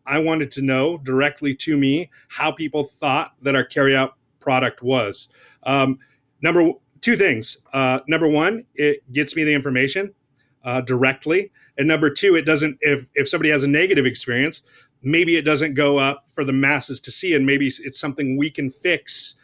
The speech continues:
uh, a problem that we can fix before it gets to that.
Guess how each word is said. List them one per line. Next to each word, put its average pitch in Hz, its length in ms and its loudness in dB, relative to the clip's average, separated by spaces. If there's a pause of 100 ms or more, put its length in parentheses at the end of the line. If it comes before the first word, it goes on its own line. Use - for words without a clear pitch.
(200)
uh, 135 220 -2
a 135 40 -2
problem 151 360 0
that 135 120 -2
we 143 120 0
can 139 180 -4
fix 147 460 -4
before 147 760 0
it 139 180 -8
gets 143 320 -2
to 127 120 -4
that. 120 360 -2